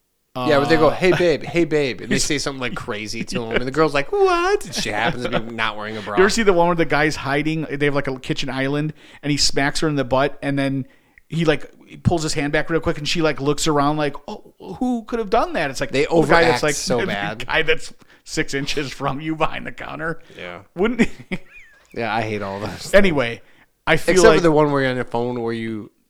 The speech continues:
Speaker 1: there was one where they would film themselves. They'd be on the phone, and then their girlfriend would get in the car, and they would be like, "I gotta go. Uh, my friend's here." And
Speaker 2: Yeah,
Speaker 1: the girls are always
Speaker 2: yeah.
Speaker 1: like,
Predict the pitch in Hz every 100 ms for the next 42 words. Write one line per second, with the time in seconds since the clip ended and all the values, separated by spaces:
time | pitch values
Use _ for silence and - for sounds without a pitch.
0 | _ 113 131 131 147 139 135 120 117 113
1 | 107 - 110 110 110 - - 117 101 113
2 | 110 110 - - _ _ _ _ _ _
3 | _ - 113 120 117 110 127 127 - 127
4 | 123 117 110 - _ _ _ _ _ _
5 | _ _ _ 131 135 131 127 123 131 131
6 | 135 113 110 117 117 113 113 113 123 123
7 | - _ _ 127 131 123 123 - 143 147
8 | 135 127 117 95 107 110 104 - - 120
9 | 107 123 117 - 98 - _ _ _ _
10 | _ 127 131 139 156 143 143 135 120